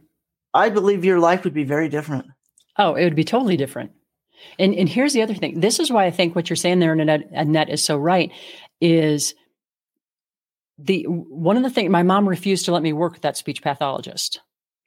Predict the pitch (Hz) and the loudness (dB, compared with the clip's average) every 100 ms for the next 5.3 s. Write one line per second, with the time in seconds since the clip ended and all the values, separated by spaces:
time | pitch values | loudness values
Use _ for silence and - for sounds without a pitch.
0 | _ _ - - - 170 165 - 180 170 | _ _ -20 -14 -2 0 2 2 2 4
1 | 170 170 - _ - - 277 294 196 190 | 2 0 -6 _ -4 -2 0 -2 0 0
2 | 160 165 156 147 - 143 143 139 - 147 | 0 -2 -4 -4 -2 -4 -2 -6 -4 -2
3 | 151 - - 175 160 151 151 147 147 143 | -2 -4 -10 -6 -2 0 0 0 -2 -2
4 | 147 139 123 - - 302 302 - 311 - | -4 -4 -4 -2 2 2 0 0 0 0
5 | 262 247 247 | 0 0 -2